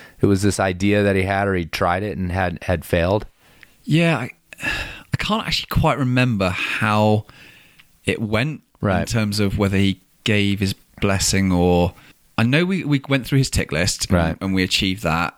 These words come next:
Speaker 2: and so we felt like we were somewhat ready and
Speaker 1: Mm-hmm.
Speaker 2: sort of done the approved Stevie list, and, and he'd said that we needed to prepare for it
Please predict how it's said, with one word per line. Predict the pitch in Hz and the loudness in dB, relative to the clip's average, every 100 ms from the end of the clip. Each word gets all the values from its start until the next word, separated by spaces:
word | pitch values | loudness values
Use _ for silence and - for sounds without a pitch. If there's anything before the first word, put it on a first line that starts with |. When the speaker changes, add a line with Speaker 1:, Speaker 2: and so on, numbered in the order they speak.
| - | -4
Speaker 2:
and | 85 82 | 0 0
so | - 90 | 2 2
we | 85 | 0
felt | - - 90 | -2 -2 0
like | 71 85 | 0 -2
we | 90 | 0
were | 82 | 0
somewhat | - - - 95 87 78 76 | 0 0 0 -2 -2 -4 -2
ready | 87 76 78 85 | -2 -2 -2 2
and | 92 | 4
Speaker 1:
Mm-hmm. | |
Speaker 2:
sort | 98 90 | 4 2
of | |
done | 92 90 | 0 0
the | 80 | -2
approved | 78 - 87 82 | 0 2 2 2
Stevie | - - 87 80 57 | 0 -2 -2 0 0
list, | 60 71 - - - - - - - - - _ | 0 0 -2 -4 -8 -14 -20 -20 -20 -20 -20 _
and, | 85 87 90 87 87 85 - - - _ - - - - | -2 0 0 2 0 0 -4 -8 -20 _ -20 -20 -20 -6
and | 87 | -2
he'd | 87 - | 0 -2
said | - 110 - | -2 -2 -2
that | 85 | -4
we | 92 | -2
needed | 92 87 90 - | 0 0 -2 -4
to | - 90 85 85 82 - _ _ | -2 2 2 2 0 -4 _ _
prepare | - 87 - 90 87 | 0 2 2 -2 -4
for | - | -6
it | 78 - | -6 -6